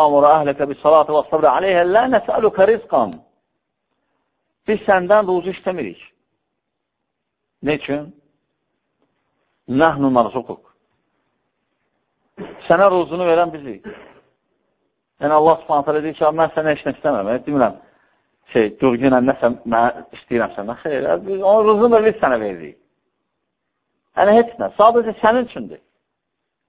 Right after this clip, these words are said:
Nəhnu narzuquq. Və lə aqibatu littəqva. Aqibət isə taqva sahiblərindir. Yəni, son isə,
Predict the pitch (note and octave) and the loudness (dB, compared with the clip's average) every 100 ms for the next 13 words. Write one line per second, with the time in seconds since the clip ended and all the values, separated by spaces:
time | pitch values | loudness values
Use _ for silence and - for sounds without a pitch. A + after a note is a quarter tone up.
0 | _ _ G#3 A3 G3 F#3 E3+ G3 - F#2+ | _ _ 0 2 2 0 -2 -4 -10 -12
1 | _ _ _ _ _ _ _ _ _ _ | _ _ _ _ _ _ _ _ _ _
2 | E3 G3 D#3 E3 G3 F3 D3 G#3 G3+ - | 2 4 2 0 -2 -2 -2 -4 -6 -2
3 | A#3+ - D3 C3+ - _ _ _ _ _ | -2 2 2 2 -2 _ _ _ _ _
4 | _ _ E3+ F3 F3+ G#3+ G#3 - F#3 G3 | _ _ 4 4 2 -2 -2 -4 0 0
5 | G3+ F3 D3+ F3+ F3 C#3 A#2 A2 G#2 F#2+ | 0 -2 2 0 2 -2 -4 -8 -12 -16
6 | F2 - _ _ _ _ _ _ _ _ | -20 -20 _ _ _ _ _ _ _ _
7 | _ E3+ F#3 F3 - - G#3+ G#3+ F3+ F#3 | _ 0 2 0 -4 -2 2 2 2 4